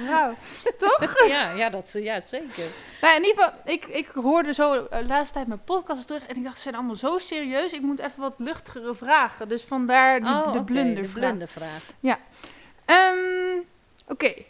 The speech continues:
Speaker 1: we gaan weer over, oké, er zit echt geen logische volgorde in mijn vragen, maar,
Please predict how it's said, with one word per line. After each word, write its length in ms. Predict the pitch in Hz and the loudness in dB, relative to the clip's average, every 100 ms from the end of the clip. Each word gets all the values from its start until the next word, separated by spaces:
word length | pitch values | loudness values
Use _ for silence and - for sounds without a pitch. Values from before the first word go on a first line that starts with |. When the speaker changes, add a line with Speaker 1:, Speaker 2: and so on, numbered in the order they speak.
| - | -10
Speaker 1:
we 80 | 254 | -4
gaan 280 | 330 359 | 0 0
weer 340 | 349 330 330 - | 0 -4 -4 -4
over, 540 | 302 330 302 302 285 - | -2 -2 -2 -4 -4 -6
oké, 140 | 226 226 | -10 -12
er 60 | |
zit 160 | 240 - | -12 -12
echt 160 | 269 | -14
geen 180 | - 262 233 | -8 -6 -4
logische 280 | 247 247 - | -4 -6 -6
volgorde 340 | 240 226 240 | -8 -4 -2
in 60 | 220 | -2
mijn 120 | 208 | -4
vragen, 380 | 208 190 190 - 208 | -8 -8 -8 -10 -6
maar, 180 | 214 | -6